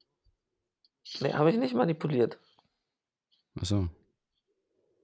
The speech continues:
Speaker 1: Das ist halt, ist ein Würfel.
Speaker 2: Ach so.
Speaker 1: Du schlägst daneben und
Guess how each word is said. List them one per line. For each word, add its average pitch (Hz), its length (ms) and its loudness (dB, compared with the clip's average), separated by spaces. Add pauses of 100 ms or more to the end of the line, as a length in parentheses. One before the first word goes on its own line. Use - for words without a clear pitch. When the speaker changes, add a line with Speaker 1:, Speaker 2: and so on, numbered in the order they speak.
(1300)
Speaker 1:
Das - 100 -6
ist - 40 -4
halt, 107 180 2
ist 139 160 -4
ein 143 140 -2
Würfel. 147 400 0 (1300)
Speaker 2:
Ach 101 60 -4
so. 98 260 2 (840)
Speaker 1:
Du - 60 -10
schlägst 190 380 4
daneben 196 500 8 (1900)
und 131 640 4